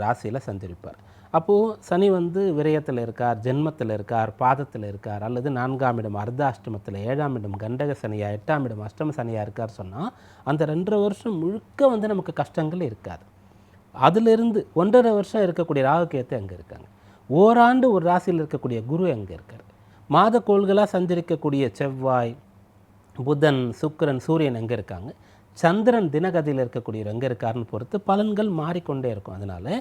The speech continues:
உங்களுடைய விரய சனியினால நீங்க கஷ்டப்பட்டு கொண்டிருந்தாலும் கூட இந்த நாள் உங்களுக்கு லாபத்தை ஏற்படுத்தும். ஏன்னா சுகாதிபதி சந்திரன்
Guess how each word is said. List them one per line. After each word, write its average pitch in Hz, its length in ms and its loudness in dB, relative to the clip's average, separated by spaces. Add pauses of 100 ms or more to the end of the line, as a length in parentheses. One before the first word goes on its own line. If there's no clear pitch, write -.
(360)
உங்களுடைய 110 340 0 (100)
விரய 180 220 4 (100)
சனியினால 185 540 0
நீங்க 127 260 -2
கஷ்டப்பட்டு 151 580 -4
கொண்டிருந்தாலும் 107 720 -6
கூட 98 160 -6 (640)
இந்த 208 160 4 (100)
நாள் 220 180 2
உங்களுக்கு 151 460 0
லாபத்தை 135 460 0
ஏற்படுத்தும். - 500 -18
ஏன்னா 120 180 0 (580)
சுகாதிபதி 202 680 4 (100)
சந்திரன் 120 420 -4